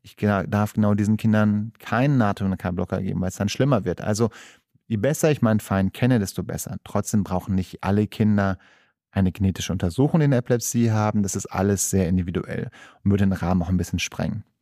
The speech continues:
Das andere ist, ähm, wenn ich als Elternteil ein Kind habe, das eine Epilepsie hat, gibt es häufig auch Epilepsien in der Familie,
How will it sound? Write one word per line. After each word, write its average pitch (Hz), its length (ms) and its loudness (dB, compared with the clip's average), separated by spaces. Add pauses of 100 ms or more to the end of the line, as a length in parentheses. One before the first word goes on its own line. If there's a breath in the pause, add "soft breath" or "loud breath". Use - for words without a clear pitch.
(720 loud breath)
Das 101 160 -2
andere 143 400 2
ist, 131 320 0 (340 loud breath)
ähm, 110 560 2 (440)
wenn 120 140 0
ich 135 100 2
als 120 120 0
Elternteil 120 800 2
ein 104 300 0
Kind - 420 -2
habe, 135 440 2
das 117 180 -2
eine 101 80 0
Epilepsie 110 600 0
hat, 120 220 2
gibt - 180 -6
es - 260 -12
häufig 120 440 0
auch 120 100 -4
Epilepsien 110 680 0
in 104 180 2
der 98 100 0
Familie, 139 760 0